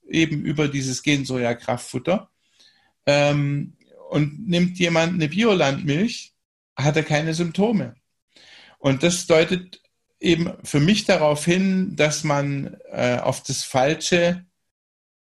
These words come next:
äh, au-, auf den falschen Punkt geschaut hat und sich einfach darauf verlassen hat, okay, das ist jetzt halt das Gluten, das ist die Laktose.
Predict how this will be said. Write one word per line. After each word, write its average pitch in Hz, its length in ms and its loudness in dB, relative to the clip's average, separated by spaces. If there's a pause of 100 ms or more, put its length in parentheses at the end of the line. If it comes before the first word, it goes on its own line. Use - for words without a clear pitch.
(140)
äh, 135 320 2
au-, 139 220 0
auf 135 220 0
den 143 160 0
falschen 151 420 -2
Punkt 262 240 0
geschaut 135 420 0
hat 294 420 -4
und 143 200 -2
sich 147 180 0
einfach 147 260 0
darauf 135 280 2
verlassen 170 420 0
hat, 208 140 2
okay, 170 240 0
das 139 140 -4
ist 135 140 -6
jetzt 135 160 -6
halt 131 180 0
das 131 140 -8
Gluten, 147 360 -4
das 147 140 -6
ist 127 180 -10
die - 40 -6
Laktose. 139 680 -2